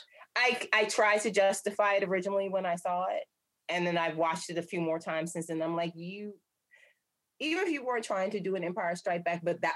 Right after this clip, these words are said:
was the, that was the goal for these three movies. Let's just be real clear. That was the goal, because the prequels were trash. Outside of Revenge of the Sith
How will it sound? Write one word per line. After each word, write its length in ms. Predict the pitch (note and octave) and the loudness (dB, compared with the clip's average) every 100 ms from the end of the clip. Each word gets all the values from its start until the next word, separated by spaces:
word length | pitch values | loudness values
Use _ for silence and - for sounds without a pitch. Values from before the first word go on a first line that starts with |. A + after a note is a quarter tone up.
| D#3 | 0
was 240 | F3 D#3+ D3 | -2 -2 -2
the, 360 | E3 D#3+ D#3 E3 _ - | -2 -2 -6 -10 _ -6
that 180 | F3+ E3 | -4 -2
was 160 | E3 C#3+ | -4 -4
the 180 | D#3 C#3 | -8 -6
goal 640 | - F3 F3 F3 C#3+ C3+ - | -2 2 4 4 2 0 -4
for 160 | D#3+ | -4
these 260 | E3 D3 C#3 | -4 -6 -10
three 160 | - C#3+ | -12 -6
movies. 420 | C#3+ B2+ - - | -6 -8 -14 -8
Let's 240 | D#3 E3 - | -6 -6 -8
just 180 | E3+ | -12
be 160 | D#3+ D3+ | -10 -8
real 220 | C#3 C#3+ | -4 -4
clear. 220 | - C#3+ - _ _ _ | -4 -10 -10 _ _ _
That 220 | D#3+ D3+ | -2 0
was 180 | D#3+ C#3+ | -2 -2
the 80 | D#3 | -2
goal, 240 | D#3 C3 | 0 0
because 360 | C#3 D3 D3+ C3 | -2 -2 -2 -2
the 160 | C3+ C#3 - | -8 -8 -6
prequels 500 | C#4 C#4 F#3 D#3 D3+ - _ _ _ _ | -4 -2 -2 -2 -4 -10 _ _ _ _
were 140 | D#3+ | -4
trash. 800 | E3 A#3+ G#3 - - - - - _ _ _ _ _ _ _ _ _ _ _ - | 0 2 2 0 -6 -14 -14 -14 _ _ _ _ _ _ _ _ _ _ _ 0
Outside 460 | F#3 A3 B3 A3+ A3+ | 2 4 4 6 6
of 340 | A#3 A3 G#3 - _ _ _ | 6 6 2 -6 _ _ _
Revenge 440 | D#3+ F3+ G3 A3 | 0 2 2 2
of 140 | B3 G3 | 2 0
the 80 | G3 | 0
Sith 420 | - G#3+ B3+ | 2 2 2